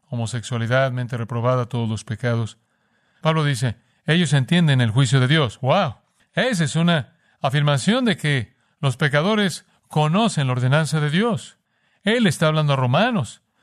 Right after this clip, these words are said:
Estos son paganos gentiles, no judíos que tenían un Antiguo Testamento. Ellos conocen la ordenanza de Dios y también saben que los que practican tales cosas son dignos de muerte. ¡Wow! ¿De dónde viene eso? ¿Por qué?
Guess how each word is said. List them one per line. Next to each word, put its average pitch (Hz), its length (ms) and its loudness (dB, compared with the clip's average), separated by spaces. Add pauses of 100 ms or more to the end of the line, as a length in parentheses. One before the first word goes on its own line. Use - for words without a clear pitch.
(200)
Estos 185 320 -2
son 175 200 0
paganos 165 520 0
gentiles, 156 720 0 (240)
no 170 180 2
judíos 151 540 -2
que 127 100 -6
tenían 131 240 0
un 139 60 4
Antiguo 127 300 0
Testamento. 123 600 0 (640)
Ellos 269 220 0
conocen 165 460 2
la 135 80 2
ordenanza 143 420 0
de 151 100 0
Dios 180 280 -2 (280)
y 175 140 0
también 214 580 0
saben 165 340 0
que 156 100 -4
los 147 140 -2
que 151 100 -4
practican 147 440 0
tales 165 300 0
cosas 151 260 -2
son 147 160 0
dignos 143 260 2
de 160 80 2
muerte. 190 340 2
¡Wow! 160 340 0
¿De 147 120 -4
dónde 196 240 0
viene 202 220 0
eso? 139 280 -4 (560)
¿Por 151 180 0
qué? 233 440 -2